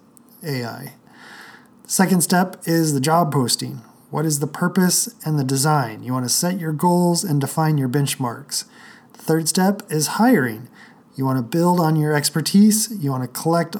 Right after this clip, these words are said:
all the representative data, and you wanna build the model. This is the, the step that the data scientists are training the model. Fourth step is training.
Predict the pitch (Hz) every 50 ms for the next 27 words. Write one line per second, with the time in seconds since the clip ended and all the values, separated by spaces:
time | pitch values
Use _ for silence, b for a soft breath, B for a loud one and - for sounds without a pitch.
0 | - - 151 143 139 135 147 147 147 147 139 135 139 139 135 123 123 117 117 151
1 | 165 170 175 180 175 170 160 165 - - _ - 214 147 139 135 139 135 135 131
2 | 123 117 - 170 170 160 156 151 156 156 151 147 127 110 - - - B B B
3 | B B B B - 135 135 127 156 151 143 147 151 147 139 135 - _ - -
4 | - 143 131 135 127 - - - 165 - 160 - - 151 139 - 147 127 151 165
5 | 180 180 160 143 - 156 147 143 143 135 - - 143 135 - - - 131 123 -
6 | - 147 139 143 135 131 127 123 120 120 120 120 117 - - - - _ _ _
7 | B B B B B B B B B B B B - - - 147 156 160 156 -
8 | - - 175 170 170 165 - 156 - - 156 151 151 156 147 139 - - - -
9 | 151 147 156 151 135 120 117 120